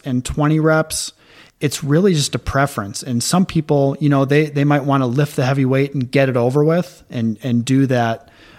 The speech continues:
uh, four to six reps and, and they're good. That's fine. But if you wanna lift lighter weights and still approach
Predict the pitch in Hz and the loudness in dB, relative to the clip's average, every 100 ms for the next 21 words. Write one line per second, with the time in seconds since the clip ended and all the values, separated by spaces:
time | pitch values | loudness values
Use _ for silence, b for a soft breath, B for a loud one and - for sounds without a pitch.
0 | B - 113 107 110 - _ _ _ _ | B -4 -2 -2 -4 -10 _ _ _ _
1 | _ - - 143 131 127 117 - - 156 | _ -20 -2 0 4 2 2 0 0 0
2 | - 131 120 135 - - 123 110 110 120 | -2 -2 0 0 -2 -6 -4 -4 -4 -4
3 | 110 117 123 139 131 143 180 175 135 - | -4 -4 0 2 4 2 2 -2 -4 -2
4 | 131 147 175 139 131 135 135 220 233 143 | 0 2 0 0 0 0 0 2 4 2
5 | 123 120 117 156 196 120 110 139 - - | 0 -4 0 2 2 2 0 -4 -6 -8
6 | 131 120 113 - - - 143 127 - 139 | -2 0 0 -4 -6 0 2 2 0 0
7 | 131 123 - | 0 -2 -6